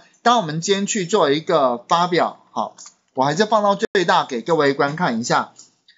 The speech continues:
当我们今天去发表论文的时候呢，发表论文的时候，嗯，通常，通常这边字很小嘛，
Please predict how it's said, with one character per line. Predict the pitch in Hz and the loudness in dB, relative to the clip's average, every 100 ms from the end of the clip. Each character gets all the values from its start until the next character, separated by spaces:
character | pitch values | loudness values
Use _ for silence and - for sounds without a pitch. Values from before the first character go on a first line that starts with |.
| _ - | _ 2
当 | 294 | 2
我 | |
们 | 269 202 | 2 -2
今 | 208 | 0
天 | 240 240 | -2 0
去 | 247 202 | 0 2
发 | 175 - 220 220 | 2 2 2 2
表 | 190 143 | 2 2
论 | 214 175 | 0 0
文 | 143 143 | -2 -2
的 | 165 135 | -2 -2
时 | - 139 | -2 -4
候 | 135 233 156 | 0 0 2
呢， | 143 147 151 _ _ | 2 0 -2 _ _
发 | 214 - | 0 2
表 | 190 | 2
论 | 143 202 151 | 2 2 0
文 | 143 | -2
的 | 160 | -2
时 | 135 - | -2 -4
候， | 123 175 127 - _ - _ _ _ | 0 2 0 -2 _ -20 _ _ _
嗯， | 175 170 160 156 - | -4 -2 -2 -4 -2
通 | 294 285 | 0 2
常， | 214 170 170 | 2 0 -4
通 | 226 | -4
常 | 214 | -2
这 | 202 | 0
边 | 202 202 | 0 0
字 | 202 220 160 | -2 0 0
很 | 139 139 | -2 -4
小 | 165 156 107 | 0 0 0
嘛， | 107 104 | -8 -10